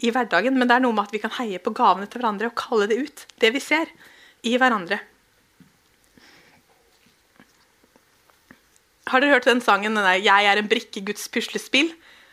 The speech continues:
Pusle og han pusle. <laughs> Nei, da, nei, hvordan er den igjen?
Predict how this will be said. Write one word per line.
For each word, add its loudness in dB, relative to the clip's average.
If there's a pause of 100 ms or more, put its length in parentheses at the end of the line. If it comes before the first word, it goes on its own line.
(120)
Pusle -2
og 6
han 0
pusle. -4 (420)
<laughs> -20
Nei, -4
da, 2
nei, -2
hvordan 2
er 6
den 0
igjen? 2